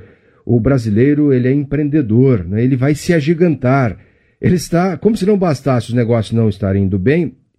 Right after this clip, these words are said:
muita gente está isolada, e isso traz dentro da, da pessoa um sentimento de busca da liberdade, de que a gente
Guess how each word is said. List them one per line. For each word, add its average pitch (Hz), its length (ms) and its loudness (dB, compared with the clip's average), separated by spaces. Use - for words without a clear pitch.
muita 151 220 0
gente 147 160 -2
está - 200 -4
isolada, 127 840 0
e 113 100 -2
isso 139 220 -2
traz 131 460 0
dentro 117 360 -2
da, 92 140 -2
da 90 180 -6
pessoa 92 380 -2
um 143 60 0
sentimento 139 720 0
de 139 100 0
busca 139 440 0
da 117 120 0
liberdade, 104 920 0
de 135 140 -2
que 165 320 2
a 156 80 2
gente 156 340 -4